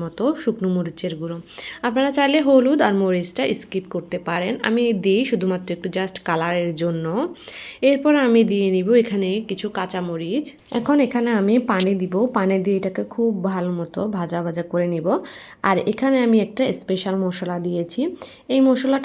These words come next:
আমি বাসায় তৈরি করি। আপনারা চাইলে এই মশলাটা দিয়ে বিরিয়ানি, রোস্ট সব কিছু রান্না করতে পারবেন অনায়াসে। আর এখন দিয়ে দিব টমেটো সস। এই সসটাও আমি বাসায় তৈরি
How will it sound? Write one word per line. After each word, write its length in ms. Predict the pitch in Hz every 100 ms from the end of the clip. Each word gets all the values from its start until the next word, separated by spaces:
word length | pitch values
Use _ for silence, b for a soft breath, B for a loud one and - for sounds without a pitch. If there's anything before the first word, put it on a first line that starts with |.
| 269
আমি 120 | 254 214
বাসায় 300 | 180 - 202 208
তৈরি 220 | 185 170 165
করি। 180 | 185 233 370 B B -
আপনারা 360 | - 240 233 240 233
চাইলে 340 | 202 180 170 196 359 196
এই 60 | 185
মশলাটা 460 | 185 185 185 185 185
দিয়ে 160 | 180 185 180
বিরিয়ানি, 460 | 185 180 175 175 180 180 180
রোস্ট 320 | 175 180 - - - B -
সব 120 | 269 269
কিছু 180 | 269 233 233
রান্না 220 | 190 180
করতে 180 | 185 - 175
পারবেন 260 | 175 175 - 190
অনায়াসে। 460 | 185 170 170 - 269 - - _ _ -
আর 80 | 233 214
এখন 180 | 214 240 240
দিয়ে 160 | 214 196
দিব 160 | 165 170 190 254 262
টমেটো 460 | 196 190 196 185 190 190
সস। 320 | 196 185 247 - -
এই 80 | 214 208
সসটাও 360 | 233 233 247 240
আমি 120 | 214 190
বাসায় 280 | 180 208 190 190
তৈরি 200 | 180